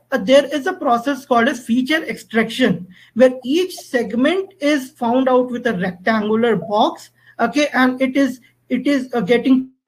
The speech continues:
checked that whether do that rectangular box have a valid object. So you can see there are multiple,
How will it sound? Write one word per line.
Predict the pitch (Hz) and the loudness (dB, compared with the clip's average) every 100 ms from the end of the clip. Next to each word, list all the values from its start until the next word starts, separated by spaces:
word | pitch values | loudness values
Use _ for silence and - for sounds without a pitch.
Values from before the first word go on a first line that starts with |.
| _ _ - | _ _ -4
checked | 247 285 285 - 208 | 4 4 4 -2 0
that | 262 254 | 2 2
whether | - 226 285 196 180 - | -2 4 4 4 -4 -10
do | 208 247 311 240 | -6 -4 -2 0
that | 240 269 - 196 | 2 0 -2 -6
rectangular | 202 196 226 220 226 269 | -6 -4 -2 0 4 2
box | 226 214 214 247 247 - _ - | 2 0 0 2 -2 -10 _ -20
have | - 214 240 | -4 0 2
a | 269 185 | 2 2
valid | 208 247 - | -2 -2 -2
object. | 202 190 175 330 330 _ _ | -2 -2 0 -2 -2 _ _
So | 254 | 0
you | 254 | 0
can | 262 302 | 2 0
see | 269 311 | 0 2
there | 277 277 | 4 4
are | 294 | 4
multiple, | 240 214 233 240 269 262 | 4 2 2 2 2 2